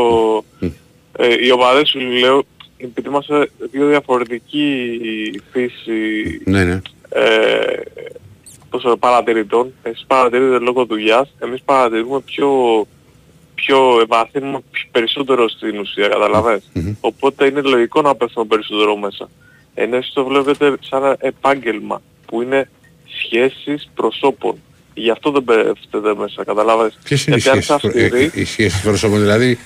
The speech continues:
Speaker 1: ή έχω κα-,
Speaker 2: Ότι αν
Speaker 1: κάποιες
Speaker 2: είστε
Speaker 1: σχέσεις με
Speaker 2: αυστηροί,
Speaker 1: το, με το
Speaker 2: μετά
Speaker 1: Πασχετικό Ολυμπιακό,
Speaker 2: δεν θα
Speaker 1: δηλαδή, με
Speaker 2: μπορείτε
Speaker 1: τους
Speaker 2: να
Speaker 1: παίκτες;
Speaker 2: πα-, όχι εσύ, όχι εσύ.
Speaker 1: Μμ.
Speaker 2: Γενικότερα,
Speaker 1: Μμ.
Speaker 2: άμα οι δημοσιογράφοι μιλήσετε άσχημα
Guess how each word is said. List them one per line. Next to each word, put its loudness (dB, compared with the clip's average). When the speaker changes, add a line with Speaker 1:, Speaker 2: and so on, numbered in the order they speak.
Speaker 1:
ή 2
έχω 0
κα-, 2
Speaker 2:
Ότι 4
αν 4
Speaker 1:
κάποιες 2
Speaker 2:
είστε 4
Speaker 1:
σχέσεις 2
με 4
Speaker 2:
αυστηροί, 4
Speaker 1:
το, -6
με 0
το -4
Speaker 2:
μετά 4
Speaker 1:
Πασχετικό 4
Ολυμπιακό, 2
Speaker 2:
δεν 4
θα 4
Speaker 1:
δηλαδή, 4
με 4
Speaker 2:
μπορείτε 4
Speaker 1:
τους 2
Speaker 2:
να 2
Speaker 1:
παίκτες; 2
Speaker 2:
πα-, -4
όχι -4
εσύ, -2
όχι -4
εσύ. -6
Speaker 1:
Μμ. -2
Speaker 2:
Γενικότερα, 2
Speaker 1:
Μμ. 2
Speaker 2:
άμα 2
οι -8
δημοσιογράφοι 0
μιλήσετε -2
άσχημα -2